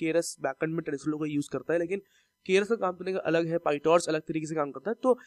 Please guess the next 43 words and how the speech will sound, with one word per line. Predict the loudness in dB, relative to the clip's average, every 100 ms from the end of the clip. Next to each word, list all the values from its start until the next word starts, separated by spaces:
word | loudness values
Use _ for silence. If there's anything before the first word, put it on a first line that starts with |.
| _ _
tools | -2 0 0
बहुत | 0 0 0
सारे | -2 -2
सीखने | -8 -4 -4
हैं | -2
आपको, | -4 -2 -2 -4 _ _ _
तो | -2 4 4
Python | 6 2
भी | 2 -2
उसमें | -4 -12 -4 -4
से | -4 -4
एक | -4 -4
है। | -10 -10 _ 2
आपको | 4 4
ज़रूरी | 2 4 4
नहीं | 4 2
है | 0
कि | -2 -8
एकदम | 2 4 4
बिल्कुल | 2 -8 -4
hardcore | -4 2 4 6
आनी | 4
चाहिए, | 2 2 2 0 _ _ 0
but | 0 2
हाँ, | -2 -2 _ _ _ _ _ _ -4
अगर | 0 4
आपको | 4 2 0 2 2 0 _ _ _ _ -2
सारे | 4 4 4
concepts | 0 -4 -4 -6 -6
अच्छे | -6 -2 -4
से | -2
पता | -2 0 0
है, | -4 _ _ _ _
तो | -4 2
आप | 4 4 0 _ _ _ _ _ _ _ _
easily | -6 -4 -6 -6
machine | -6 -6 -6
learning | -6 -8
में | -6
काम | -6 -8
कर | -2 0 0
सकते | -2 -8
हैं। | -6